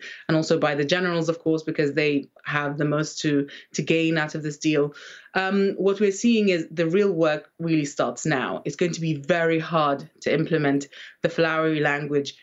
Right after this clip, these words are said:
in this deal, and more importantly, to translate it to the much more, um, sort of consequential final agreement, which is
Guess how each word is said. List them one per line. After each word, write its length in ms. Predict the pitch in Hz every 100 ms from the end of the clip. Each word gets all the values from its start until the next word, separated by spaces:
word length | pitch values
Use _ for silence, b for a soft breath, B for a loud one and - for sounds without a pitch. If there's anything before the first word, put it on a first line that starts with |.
| b _
in 200 | 156 156
this 180 | 139 -
deal, 420 | 156 135 127 -
and 260 | 160 165 165
more 160 | 175 165
importantly, 500 | 160 165 160 - 139
to 60 |
translate 680 | - 165 151 151 160 165 165
it 160 | 156
to 360 | - 165 147 143 B B
the 80 | 170
much 460 | 170 165 165 - 180
more, 440 | 160 147 139 139 B B B
um, 400 | 170 160 156 147
sort 140 | - 165
of 80 | 156
consequential 1040 | 190 160 160 - 180 175 - 156 135 143 B B
final 440 | - 170 165 151 151
agreement, 580 | 151 156 160 151 139 156
which 160 | 151
is 240 | 160 143